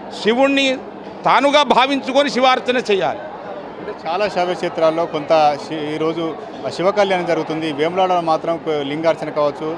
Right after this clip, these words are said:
Speaker 2: రుద్ర-, మహాన్యాసపూర్వక రుద్రాభిషేకాలు, ఇటువంటి కార్యక్రమాలు నిర్వహించడం, ఎందుకు ఇటువంటి కార్యక్రమం ఇక్కడ నిర్వహిస్తారు? ఎందుకు ఈరోజు శివ కళ్యాణం ఇక్కడ నిర్వహించారు సార్?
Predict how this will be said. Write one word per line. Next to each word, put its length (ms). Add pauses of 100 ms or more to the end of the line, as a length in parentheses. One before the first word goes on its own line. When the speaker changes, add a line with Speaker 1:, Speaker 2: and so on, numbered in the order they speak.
Speaker 2:
రుద్ర-, 580
మహాన్యాసపూర్వక 840
రుద్రాభిషేకాలు, 880
ఇటువంటి 280
కార్యక్రమాలు 480
నిర్వహించడం, 540
ఎందుకు 360
ఇటువంటి 300
కార్యక్రమం 340
ఇక్కడ 140
నిర్వహిస్తారు? 560 (260)
ఎందుకు 260
ఈరోజు 260
శివ 200
కళ్యాణం 320
ఇక్కడ 180
నిర్వహించారు 580
సార్? 120